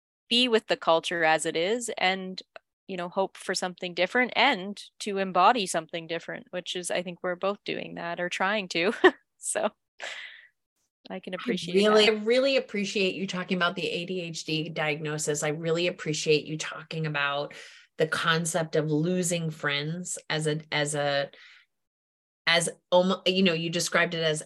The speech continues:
Speaker 2: as significant a way of feeling grief as losing someone that you love. And I really appreciate the way that you have put those together for us, because grief is less about what happened to you and more about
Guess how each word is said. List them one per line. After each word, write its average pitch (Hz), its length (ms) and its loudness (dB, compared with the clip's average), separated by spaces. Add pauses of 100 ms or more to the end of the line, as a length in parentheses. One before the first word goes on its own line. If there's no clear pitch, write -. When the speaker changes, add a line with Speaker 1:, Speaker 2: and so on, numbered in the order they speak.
Speaker 2:
as 165 320 6
significant 165 800 -2
a 156 140 0
way 151 480 2
of 151 220 -8
feeling 151 480 -4
grief 143 500 -6 (500)
as 147 340 0 (160)
losing 156 440 2
someone 147 380 -2
that 147 160 -6
you 147 140 -6
love. 147 460 -2 (100)
And 156 160 -4
I 156 260 0 (420)
really 262 280 6
appreciate 220 680 2
the 156 100 0
way 156 160 2
that 151 180 -4
you 156 140 -6
have 151 160 -10 (200)
put 208 240 -4
those 165 340 0
together 160 420 -2
for 170 180 -2
us, 175 260 -2
because 156 680 0 (920)
grief 240 240 4
is 190 120 -2
less 190 280 2
about 185 280 4
what 165 100 -4
happened 170 420 -8
to 185 120 -4
you 180 200 -2
and 160 160 -4
more 151 220 -2
about 147 540 -2